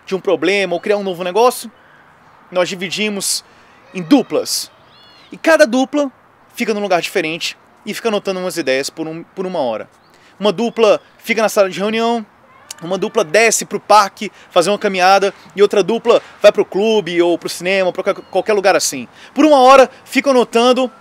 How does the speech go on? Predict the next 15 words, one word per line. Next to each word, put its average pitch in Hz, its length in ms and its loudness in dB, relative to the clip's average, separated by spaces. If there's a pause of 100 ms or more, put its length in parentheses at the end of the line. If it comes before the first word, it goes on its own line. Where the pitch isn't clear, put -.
(140)
no 196 80 -8
papel 220 300 4
as 208 120 2
ideias. 170 560 2 (320)
Depois 233 480 4 (120)
todos 254 320 -2
levam 214 240 0
pra 202 100 0
sala 202 220 -2
de 170 80 -10
reunião, 196 440 -2 (400)
dividem 196 420 -2
ali 190 120 0
as 175 100 -4
ideias 151 540 0